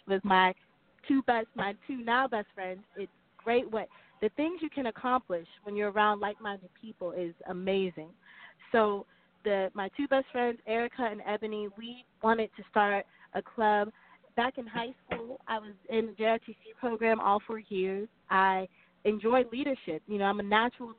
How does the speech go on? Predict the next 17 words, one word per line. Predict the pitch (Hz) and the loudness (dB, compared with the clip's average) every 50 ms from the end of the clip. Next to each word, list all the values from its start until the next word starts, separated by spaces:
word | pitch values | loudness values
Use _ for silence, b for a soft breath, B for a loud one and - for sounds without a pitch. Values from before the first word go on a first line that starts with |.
| 226 | -18
leader. | 240 240 240 240 240 | -14 -8 -4 -4 -4
It's | 208 214 - - | -4 -6 -6 -6
something | 214 214 - 233 214 220 | -6 -4 -4 -4 -4 -2
that | 208 202 190 190 - 190 | 0 2 2 2 2 0
I | 190 175 | -2 -4
excel | - - - - 226 220 226 233 | -6 -8 -2 2 2 4 4 4
in. | 233 233 233 240 240 B B B B | 2 0 0 -2 -4 B B B B
It's | 214 - | -4 -2
something | 254 240 - 233 226 | -2 -2 -2 -2 -4
that | 214 214 202 | -2 -2 -2
I | 202 | -2
have | 196 220 208 202 185 | -2 -2 -2 -2 -4
a | 180 | -4
lot | 180 190 202 202 | -2 -2 -2 -2
of | 180 - | -2 -8
confidence | - - 220 214 233 240 - 254 262 269 269 - - | -8 -4 -2 -2 0 0 0 0 2 0 0 0 0
in, | 262 254 254 262 277 | 0 2 2 2 0